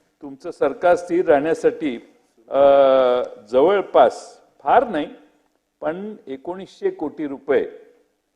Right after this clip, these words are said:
हे एनसीडीसी कडून राज्य सरकारकडे कर्ज घेतलं आणि महाराष्ट्रातल्या जवळपास तेरा कारखान्यांना आपण ते वाटायचं ठरलेलं आहे.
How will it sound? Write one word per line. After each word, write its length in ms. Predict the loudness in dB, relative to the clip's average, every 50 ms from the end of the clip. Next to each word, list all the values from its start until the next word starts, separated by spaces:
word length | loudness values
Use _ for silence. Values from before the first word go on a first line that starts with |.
| _ _ _ _ _ _ _ _ _ _ _
हे 460 | -2 0 0 0 0 -2 -6 -12 -20 _ _ _ _ _ _ _ _ _ _ _ _ _ _ _ _ _ _ _ _ _ _ _ _ _ _ _ _ _ _ _ _ _ _ -8
एनसीडीसी 640 | -6 -6 -6 -8 -10 -10 -8 -8 -8 -10 -10 -14
कडून 360 | -14 -8 -6 -4 -4 -4 -8 -10 -16 _ _ _ _ _ _ _ _ _ _ _ _ _ _ _ 0
राज्य 320 | 2 2 2 2 0 -2
सरकारकडे 680 | 0 2 0 -2 0 0 -2 -2 -2 -2 -8 -8 -8 -6
कर्ज 300 | -6 -6 -6 -6 -6 -8
घेतलं 420 | -6 -6 -8 -10 -12 _ -14 -14 -14 _ _ _ _ _ _ _ _ _ _ _ _
आणि 240 | -6 -4 -4 -4 -6
महाराष्ट्रातल्या 1120 | -4 -4 -4 -2 0 0 0 0 0 -2 -4 -4 -4 -4 -8 -6 -4 -2 0 0 -2 -4 -8 -12 -14 -20 _ _ _ -10
जवळपास 880 | -6 -4 -2 -2 -4 -4 -6 -4 -2 0 0 0 0 -4 -16 -20 -20 _ _ _ _ _ _ _ _ _ _ _ _ _ _ _ _ _ _ _ _ _ _ _ _ _ _ -4
तेरा 240 | -2 0 4 4 2
कारखान्यांना 760 | 2 2 0 -2 -2 -2 -2 -2 -2 -2 -4 -6 -6 -4 -4
आपण 280 | -4 -4 -6 -10 -12 -12 -12
ते 60 | -12 -6
वाटायचं 500 | -4 -4 -4 -4 -6 -8 -8 -8 -12 -20
ठरलेलं 520 | -16 -16 -16 -16 -16 -18 -20 -20 _ -20
आहे. 100 | _ _